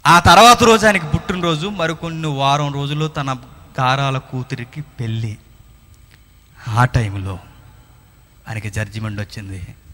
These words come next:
పుట్టినరోజు నాడు ఏడు గంటలకు కరెక్ట్గా ఆయన ఊరు తీసేయండి అన్నారు.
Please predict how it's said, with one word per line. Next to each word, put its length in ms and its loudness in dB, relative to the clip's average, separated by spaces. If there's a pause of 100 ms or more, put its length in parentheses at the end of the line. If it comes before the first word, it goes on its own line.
(640)
పుట్టినరోజు 640 -6
నాడు 240 -6
ఏడు 260 -6
గంటలకు 360 -10
కరెక్ట్గా 460 -8
ఆయన 140 -10
ఊరు 180 -12
తీసేయండి 400 -14
అన్నారు. 300 -20